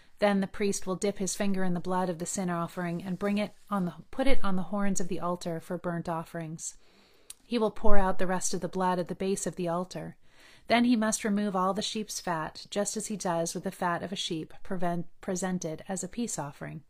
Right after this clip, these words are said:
He will burn the fat on the altar on top of the special gifts presented to the Lord. Through this process, the priest will purify the people from their sin, making them right with the Lord, and they will be forgiven.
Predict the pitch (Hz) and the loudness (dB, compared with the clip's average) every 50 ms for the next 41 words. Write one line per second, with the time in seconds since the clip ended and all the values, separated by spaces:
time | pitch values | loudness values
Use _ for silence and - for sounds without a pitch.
0 | _ - - _ _ _ - - - - - - - - - 233 220 214 175 202 | _ -20 -20 _ _ _ -20 -20 -20 -20 -20 -20 -14 -8 -4 -2 -2 -2 0 0
1 | 202 208 202 208 196 - 208 190 185 185 185 - - 202 196 202 180 - 185 185 | 0 0 0 -2 -2 -2 -4 -2 -2 -2 -4 -4 -4 -4 -4 -4 -4 -4 -4 -4
2 | 180 - 185 175 175 - - 196 185 - - 196 185 185 220 202 180 202 - - | -4 -6 -6 -6 -6 -6 -6 -6 -6 -4 -4 -6 -6 -6 -6 -10 -10 -10 -8 -6
3 | - 196 185 - 196 190 180 175 160 156 - - - - - - - - - - | -6 -6 -6 -6 -8 -8 -6 -6 -8 -8 -6 -4 -4 -4 -4 -6 -10 -12 -14 -10
4 | - - 190 165 190 180 175 165 - 156 156 151 - 175 175 170 165 175 175 175 | -6 -6 -4 -2 -2 -4 -4 -4 -6 -8 -8 -10 -10 -8 -8 -6 -4 -4 -4 -4
5 | 165 160 156 - - - - - _ - - - - - - - 214 226 220 202 | -4 -6 -8 -12 -16 -20 -20 -20 _ -20 -20 -20 -20 -20 -14 -6 -2 -2 0 0
6 | 208 202 - - - - 196 180 180 - - 190 190 - - 190 185 - - 214 | -2 -4 -6 -6 -6 -4 -4 -4 -2 -2 -2 -2 -4 -4 -6 -8 -8 -6 -4 -4
7 | 202 208 - - 196 185 185 - - 220 226 226 - 226 208 202 196 196 - - | -4 -4 -4 -6 -6 -8 -8 -6 -6 -4 -4 -4 -2 -2 -2 -2 -2 -4 -6 -8
8 | 196 190 - 185 185 185 - - 208 214 214 202 185 175 - - - 165 151 156 | -8 -6 -4 -4 -6 -6 -6 -6 -4 -4 -2 -4 -4 -4 -6 -6 -6 -8 -8 -8
9 | 156 156 - - - - - - - 196 220 220 214 214 233 226 226 220 208 190 | -10 -12 -14 -16 -20 -20 -20 -14 -6 -4 -4 -4 -2 -2 -2 -2 -2 -2 -4 -4
10 | 190 175 151 151 - - - 170 185 180 - 175 170 175 175 175 170 160 156 160 | -4 -6 -6 -8 -10 -14 -14 -14 -12 -10 -8 -8 -6 -4 -4 -6 -6 -6 -8 -12
11 | 147 - - - - - - - 208 196 180 180 190 190 175 202 196 196 185 - | -14 -18 -20 -20 -20 -20 -12 -8 -4 -4 -2 -2 -2 -4 -4 -4 -4 -6 -6 -8
12 | 147 143 143 147 170 - - - 180 160 - 170 160 151 147 147 147 | -10 -12 -12 -14 -18 -14 -10 -10 -8 -8 -8 -8 -8 -10 -12 -14 -14